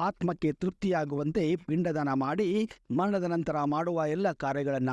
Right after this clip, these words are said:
ಮಾಡಬೇಕಾಗುತ್ತದೆ. ಹೀಗಾಗಿ ಪ್ರತಿಯೊಬ್ಬರು ಒಳ್ಳೆಯ ಕಾರ್ಯಗಳನ್ನ ಮಾಡಬೇಕು, ಒಳ್ಳೆಯ ಕರ್ಮಗಳನ್ನ ಮಾಡಬೇಕು. ಅಂದರೆ ಮಾತ್ರ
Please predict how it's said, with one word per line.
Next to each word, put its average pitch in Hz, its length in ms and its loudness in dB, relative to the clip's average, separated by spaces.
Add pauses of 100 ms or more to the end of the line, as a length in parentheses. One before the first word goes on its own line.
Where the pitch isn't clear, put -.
ಮಾಡಬೇಕಾಗುತ್ತದೆ. 120 1080 0 (4000)
ಹೀಗಾಗಿ 160 640 0
ಪ್ರತಿಯೊಬ್ಬರು 156 720 -2
ಒಳ್ಳೆಯ 147 500 0
ಕಾರ್ಯಗಳನ್ನ 135 640 -2
ಮಾಡಬೇಕು, 135 720 0
ಒಳ್ಳೆಯ 147 400 0
ಕರ್ಮಗಳನ್ನ 143 680 0
ಮಾಡಬೇಕು. 120 640 0 (380)
ಅಂದರೆ 139 340 2
ಮಾತ್ರ 139 360 0